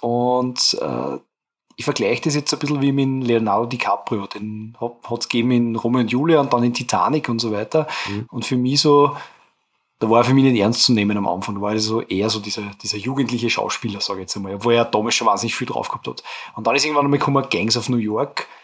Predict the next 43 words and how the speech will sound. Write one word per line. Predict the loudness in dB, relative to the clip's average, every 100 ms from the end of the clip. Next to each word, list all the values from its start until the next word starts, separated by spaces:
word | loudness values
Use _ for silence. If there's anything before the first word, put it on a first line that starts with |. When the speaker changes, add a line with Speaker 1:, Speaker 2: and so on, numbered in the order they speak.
| _ _ -2
Speaker 1:
der | 2 2 0
ein | 2
wahnsinnig | 4 4 0 -2
guter | 0 0
Film | 0 -2 0
ist, | 2 0 -2
wo | -4 -2 -2
Speaker 2:
Mhm. | -2
Speaker 1:
für | -2
mich | -2 0
dann | 0 2
der, | 2 4 2
der, | 0 -2 -2 -4
der | -2
Leonardo | 0 2 2 0
DiCaprio | 0 0 0 0
so | 0 -2
diesen, | -4 -4 -4
diesen | -4 -6 -4 2
wahnsinnig | 2 2 0 -2
guten | -2 -2 0 0
Schauspielerstatus | 0 0 0 0 0 2 2 0 -2
erreicht | -2 -2 -2 -2
hat. | -2 -6 -10 -12 -16
Und | -16 -6
das | -2 0
war |
für | 2 2
mich | 4 4
jetzt | 4 2 2
beim, | 2 2
beim | 0 -2
Heath | -2 0
Ledger | 2 4 2
irgendwie | 2 0 0 -4 _ 2
auch | 4
so | 4 2 -2 _ _ _ _ _ _ _
mit | 2
dem | 2
Dark | 4 2 2
Knight | 2 2 2
erreicht. | 2 2 0 -4 -8
Also, | -6 -6